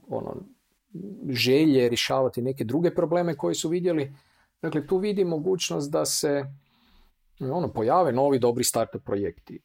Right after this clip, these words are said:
E, e, ono, to je recimo plus. E, s druge strane vidim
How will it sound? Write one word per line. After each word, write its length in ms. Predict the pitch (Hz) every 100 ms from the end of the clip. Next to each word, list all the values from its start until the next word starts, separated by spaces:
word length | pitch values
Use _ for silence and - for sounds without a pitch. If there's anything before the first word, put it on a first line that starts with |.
| -
E, 60 | 117
e, 540 | 107 - - 120 113 - _ _ _ _ -
ono, 160 | - -
to 200 | - 143
je 60 |
recimo 340 | 131 127 123 110
plus. 460 | 107 104 - - _ _ _ _ _ _
E, 220 | - 113 117 - _ _ _ _ -
s 100 | 131
druge 220 | 175 220
strane 480 | - - - 226 220
vidim 680 | 202 233 226 233 233 233